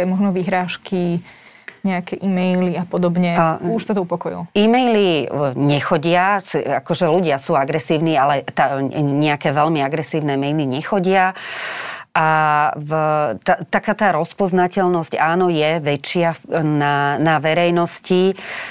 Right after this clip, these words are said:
Speaker 2: Ehm, a býva rôzna, no. Ja, ale ja sa vždy tak stiahnem, lebo, mm, neviem odhadnúť, že či ide o fanúšika alebo o hejtera, takže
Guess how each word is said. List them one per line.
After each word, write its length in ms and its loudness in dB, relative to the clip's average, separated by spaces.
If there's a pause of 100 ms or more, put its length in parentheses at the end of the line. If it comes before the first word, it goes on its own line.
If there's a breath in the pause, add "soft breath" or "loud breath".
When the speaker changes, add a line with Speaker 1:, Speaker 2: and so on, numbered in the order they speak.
(260 loud breath)
Speaker 2:
Ehm, 1120 0
a 200 -2
býva 360 4
rôzna, 640 2
no. 180 -2
Ja, 220 0 (160)
ale 320 4
ja 80 4
sa 160 0
vždy 180 -2
tak 220 -2
stiahnem, 680 -2
lebo, 460 -2
mm, 400 -6 (640)
neviem 420 2
odhadnúť, 640 0
že 220 -2
či 240 -2
ide 160 0
o 400 -2
fanúšika 880 2
alebo 320 2
o 320 2
hejtera, 500 0
takže 380 -4